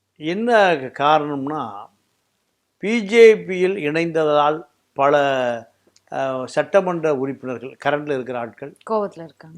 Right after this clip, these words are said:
Speaker 1: ஜெயிக்க முடியாது,
Speaker 2: ம்.
Speaker 1: முஸ்லீம் வாக்கு இல்லாமல் சில பல பகுதிகள், அதான் திருப்பூர்ல பார்த்தோம். திருப்பூர்ல கிழக்கு வீதி பெரிய தோட்டம், இருபத்தி ஐயாயிரம் முஸ்லீம் வாக்கு இருக்கு.
Speaker 2: ம்.
Speaker 1: அந்த பகுதியில குணசேகரன் ஜெயிக்கவே முடியாது.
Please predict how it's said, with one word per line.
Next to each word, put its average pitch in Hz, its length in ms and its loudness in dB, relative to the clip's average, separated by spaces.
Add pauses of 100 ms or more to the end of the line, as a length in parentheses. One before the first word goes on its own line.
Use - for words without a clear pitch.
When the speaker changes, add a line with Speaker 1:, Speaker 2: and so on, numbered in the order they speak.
(100)
Speaker 1:
ஜெயிக்க 160 300 -4
முடியாது, 107 580 -10
Speaker 2:
ம். 104 40 -20
Speaker 1:
முஸ்லீம் 165 560 -6
வாக்கு 131 520 -8
இல்லாமல் 139 720 -6 (580)
சில 185 400 2
பல 156 260 2
பகுதிகள், 139 400 -2
அதான் 160 180 -4
திருப்பூர்ல 156 420 -4
பார்த்தோம். 123 380 -10
திருப்பூர்ல 175 600 -4 (480)
கிழக்கு 180 400 -2
வீதி 175 280 -2
பெரிய 156 340 -2
தோட்டம், 131 420 -6 (100)
இருபத்தி 196 600 -4
ஐயாயிரம் 147 520 0
முஸ்லீம் 160 340 -8
வாக்கு 113 320 -10
இருக்கு. - 280 -20
Speaker 2:
ம். 180 220 -14 (760)
Speaker 1:
அந்த 143 220 -8
பகுதியில 180 460 0 (720)
குணசேகரன் 180 680 0
ஜெயிக்கவே 156 520 0
முடியாது. 120 340 -10